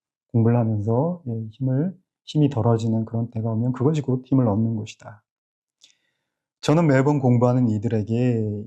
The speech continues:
이 이야기를 해주지만 흔히 말을 들으면 재빨리 이해해버리고는 대개 소홀히 여기고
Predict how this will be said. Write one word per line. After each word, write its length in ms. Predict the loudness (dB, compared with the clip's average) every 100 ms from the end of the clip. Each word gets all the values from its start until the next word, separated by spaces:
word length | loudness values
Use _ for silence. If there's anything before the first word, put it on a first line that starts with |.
| -2
이 360 | 0 0 2
이야기를 500 | 2 2 -2 -6 -6
해주지만 920 | -8 -10 -10 -6 -2 0 0 0 -6 -10 _ _ _ _ _ _ _ _ _
흔히 480 | 2 6 6 4 0
말을 420 | 0 2 4 2
들으면 340 | 2 0 0 -2
재빨리 720 | -4 -6 -4 -2 -2 0 -2 0
이해해버리고는 1040 | 2 4 2 -2 -2 -2 -2 -2 -2 -2 -4
대개 440 | 0 0 2 0
소홀히 440 | -2 0 2 4 2
여기고 600 | 2 0 2 2 0